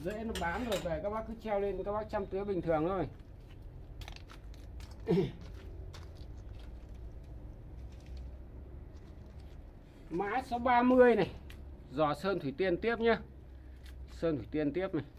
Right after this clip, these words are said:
Rất là đẹp này các bác này. Mã số ba mươi của em cũng có giá là hai trăm tám mươi nghìn.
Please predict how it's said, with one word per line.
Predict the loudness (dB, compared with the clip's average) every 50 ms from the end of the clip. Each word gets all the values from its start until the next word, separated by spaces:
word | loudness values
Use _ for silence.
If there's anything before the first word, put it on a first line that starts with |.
| -16 -16 -16 -16 -16 -16 -6 -2
Rất | 0 2
là | 2 4
đẹp | 6 6 4 4
này | 4 0
các | 0 0
bác | 0 2 0
này. | 0 -4 -8 -12 -14 -14 -14 -14 -14 -14 -14 -14 -8 0
Mã | 6 8 8 8 8 8 6 4
số | 4 6
ba | 8 10 10 10
mươi | 10 10 10 10 10
của | 10 12
em | 12 10 10
cũng | 8 4 4 4 4
có | 6
giá | 8 8 8
là | 8 8 6
hai | 8 8 6 6 6
trăm | 6 4 2 2 4 4
tám | 4 4 4 4
mươi | 4 4
nghìn. | 4 4 2